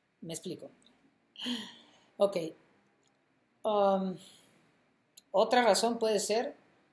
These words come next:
que en vidas más tempranas, en vidas menos, eh, más, eh, primitivas, a lo mejor maté,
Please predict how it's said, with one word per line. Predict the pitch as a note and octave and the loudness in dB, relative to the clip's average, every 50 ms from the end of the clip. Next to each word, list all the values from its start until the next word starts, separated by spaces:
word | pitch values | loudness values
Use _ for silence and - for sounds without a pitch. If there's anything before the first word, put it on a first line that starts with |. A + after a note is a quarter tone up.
| _ _ - | _ _ -8
que | - F3 - - - | -8 -8 -8 -8 -8
en | - F#3+ F3+ E3 | -8 -8 -6 -6
vidas | D#3+ A3+ A#3+ A#3+ A#3+ A3 | -6 -2 0 0 0 2
más | G#3 A3 A#3 A3+ - | 2 2 0 2 0
tempranas, | - G3 F3 F#3 G#3 G3+ G#3 G3+ G3 G3 F#3 F3+ G3 - - | -2 -4 -2 0 0 0 0 0 -4 -6 -6 -6 -6 -6 -8
en | F3+ F3+ | -8 -6
vidas | F#3+ G3 F#3+ F#3+ G3 G3 G3 | -4 0 2 2 2 2 0
menos, | F#3 F#3+ F#3+ G3 G3 G3 G3+ F#3+ - - - _ _ _ _ _ _ _ _ | -2 -2 -2 -2 0 0 -2 -2 -4 -6 -10 _ _ _ _ _ _ _ _
eh, | - - F#3+ F3+ E3 D#3+ D#3+ D#3+ D#3+ - F3 F3 - F3 | -12 -10 -10 -10 -10 -10 -12 -14 -14 -16 -16 -18 -16 -8
más, | E3+ F#3 F#3+ G3+ G#3 - - - | -4 -2 0 0 0 0 -2 -4
eh, | - - E3 D#3+ D#3 D3+ D3+ D3+ - _ _ _ _ _ _ _ _ _ _ _ _ _ _ _ _ _ _ _ _ _ _ _ _ | -6 -6 -6 -6 -8 -8 -10 -16 -20 _ _ _ _ _ _ _ _ _ _ _ _ _ _ _ _ _ _ _ _ _ _ _ _
primitivas, | - G3+ F#3+ F#3 F#3 F3+ F#3 - A#3 A3 G3 F3 G3+ G#3 - - - _ _ _ - | -4 -4 -2 -4 -6 -6 -6 -6 0 2 2 2 2 2 -2 -8 -16 _ _ _ -10
a | E3+ | -8
lo | D3+ D#3 D3+ | -8 -8 -8
mejor | D3+ - - G#3 G#3 G#3 | -8 -4 -2 -2 0 0
maté, | G#3+ F#3+ E3+ E3+ - - A3 C4 E4+ - - | -2 -4 -6 -6 -4 -2 0 0 0 -2 -6